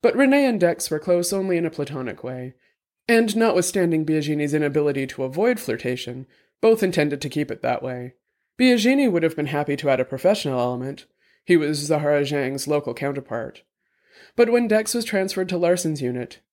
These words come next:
Biagini had to accept that it was not to be. It was yet another area over which the two men bonded. Dex flipped through the files in his inbox. His report to Larson complete, the only thing left on his plate was Zuzu's mystery inheritance,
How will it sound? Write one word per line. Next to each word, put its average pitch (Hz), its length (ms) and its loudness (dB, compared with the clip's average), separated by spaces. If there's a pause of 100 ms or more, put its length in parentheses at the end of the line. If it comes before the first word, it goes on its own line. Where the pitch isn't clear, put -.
Biagini 170 400 4
had 151 220 -2
to 156 100 -2
accept 156 380 -2
that 139 100 -6
it 113 80 -8
was 120 160 -8
not 123 220 -6
to 165 100 -6
be. 131 340 -4 (640)
It 175 140 2
was 185 160 2
yet 220 220 4
another 165 360 4
area 135 380 0
over 135 220 -4
which 135 240 -8
the 127 80 -8
two 135 160 -4
men 131 240 -6
bonded. 127 500 -8 (1400)
Dex 277 260 2
flipped - 280 -4
through 180 140 -6
the 175 60 -4
files 143 400 2
in 135 100 -6
his 127 140 -10
inbox. 120 640 -8 (580)
His 240 200 4
report 240 300 4
to 233 100 -4
Larson 185 340 2
complete, 175 560 -4 (300)
the 247 120 4
only 262 200 4
thing 220 180 -2
left 180 260 0
on 180 100 -2
his 175 120 -2
plate 143 280 -4
was 151 180 -2
Zuzu's 143 380 2
mystery 143 400 -2
inheritance, 135 720 -4